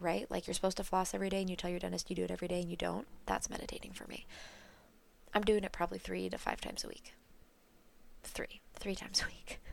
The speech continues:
<laughs> I get it. Life's busy, all right? I do my meditation mantra ninety-nine percent of mornings. But all of the extra meditating, three times a week.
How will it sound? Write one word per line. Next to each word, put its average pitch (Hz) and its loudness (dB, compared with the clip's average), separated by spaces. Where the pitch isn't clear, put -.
<laughs> - -4
I 208 4
get 196 0
it. 175 -2
Life's 180 0
busy, 175 -2
all 170 -4
right? 170 -2
I 196 8
do 214 6
my 220 4
meditation 202 2
mantra 170 -4
ninety-nine 185 0
percent - -4
of - -6
mornings. - -8
But - 0
all 180 4
of 185 -2
the - -4
extra - -4
meditating, 214 -4
three - -2
times - -6
a - -14
week. - -20